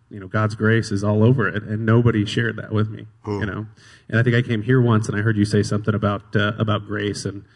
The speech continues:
Speaker 1: even just defining what grace was, that was important to me, and just learning that, you know, it's, you, you can't go too far. So,
Speaker 2: Yeah.
Speaker 1: so make sure people know that, you know, when you're talking to folks, let, let 'em know it's not a, it's not a list of chores.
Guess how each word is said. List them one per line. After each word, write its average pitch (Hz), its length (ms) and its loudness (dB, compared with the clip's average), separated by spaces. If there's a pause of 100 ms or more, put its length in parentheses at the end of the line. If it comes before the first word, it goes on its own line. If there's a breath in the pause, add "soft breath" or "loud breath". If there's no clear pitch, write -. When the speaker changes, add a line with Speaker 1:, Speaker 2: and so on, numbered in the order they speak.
(600 soft breath)
Speaker 1:
even 131 240 4
just 117 260 0
defining 117 540 0
what 107 260 2
grace 107 320 0
was, - 500 -8 (320)
that 101 140 -2
was 101 140 -2
important 95 400 -2
to - 60 -18
me, 90 120 -14
and 90 80 -14
just - 220 -10
learning 101 240 2
that, 95 160 -6 (680 soft breath)
you 92 120 -8
know, 90 180 -10
it's, - 420 -2
you, 110 100 2
you 104 180 -2
can't 117 200 -2
go 92 80 -10
too - 160 -8
far. - 300 -18 (640)
So, 92 180 -6
Speaker 2:
Yeah. 82 100 -4
Speaker 1:
so 113 160 -2
make 135 160 0
sure 135 160 2
people 127 260 4
know 117 160 2
that, 90 280 -4
you 95 100 -14
know, 98 100 -6
when 104 100 -2
you're 107 80 0
talking 113 300 -4
to 110 60 -4
folks, 107 360 0 (1080 soft breath)
let, 113 240 0
let 127 140 4
'em 123 100 4
know 123 160 4
it's 107 160 0
not 117 180 4
a, 104 80 4
it's - 160 -2
not 127 100 4
a 120 40 4
list 120 180 2
of - 80 -12
chores. 110 460 0